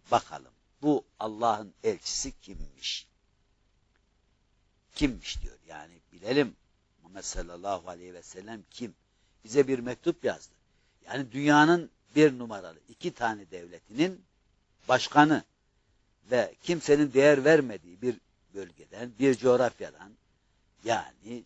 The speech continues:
çöllerin ortasında Mekke, Medine gibi onlara göre küçük bir şehirden bir mektup gelir ve "Gel teslim ol." der. "Bu neyin nesi?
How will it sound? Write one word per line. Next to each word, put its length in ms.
çöllerin 580
ortasında 800
Mekke, 840
Medine 400
gibi 460
onlara 340
göre 240
küçük 300
bir 120
şehirden 680
bir 120
mektup 460
gelir 360
ve 100
"Gel 340
teslim 440
ol." 260
der. 180
"Bu 140
neyin 280
nesi? 280